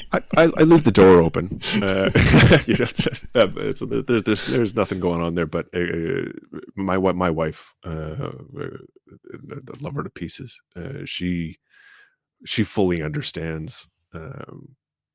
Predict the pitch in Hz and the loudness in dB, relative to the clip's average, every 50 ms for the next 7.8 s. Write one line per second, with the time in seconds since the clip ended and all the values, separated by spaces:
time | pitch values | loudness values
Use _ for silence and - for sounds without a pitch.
0 | _ _ _ _ _ _ _ _ _ 104 80 82 95 95 98 87 - - 98 85 | _ _ _ _ _ _ _ _ _ -10 -8 -6 -2 -2 -2 -2 0 -2 -4 -4
1 | _ _ 95 85 - - 87 82 82 85 78 73 - - - _ - - 85 82 | _ _ -6 -6 -4 -6 -6 -6 -4 -6 -6 -8 -12 -14 -16 _ -10 -8 -8 -8
2 | 82 78 82 87 85 82 82 90 92 90 82 78 - - _ - 95 85 82 80 | -6 -6 -6 -6 -6 -2 -2 -2 0 0 -2 -2 -4 -10 _ 0 0 0 0 0
3 | 82 82 78 _ - 87 82 82 85 82 78 82 90 80 82 80 85 _ _ _ | -4 -4 -6 _ -4 -4 -4 -4 -8 -8 -8 -8 -10 -10 -10 -10 -12 _ _ _
4 | _ - - - - - - - _ _ _ _ 92 82 - - 101 - - - | _ -20 -20 -20 -20 -20 -20 -20 _ _ _ _ -14 -12 -8 -8 -4 -2 2 4
5 | 113 113 113 101 80 - - - - - - _ - 71 87 - 87 82 71 - | 6 6 6 4 2 0 -6 -6 -8 -10 -12 _ -6 -6 0 0 0 0 0 -6
6 | - - - - _ _ _ _ _ _ _ _ _ _ _ _ _ _ _ _ | -10 -12 -16 -18 _ _ _ _ _ _ _ _ _ _ _ _ _ _ _ _
7 | _ _ _ - _ - 110 - 107 104 98 90 - - - | _ _ _ -20 _ -12 -8 0 4 4 4 4 0 -10 -14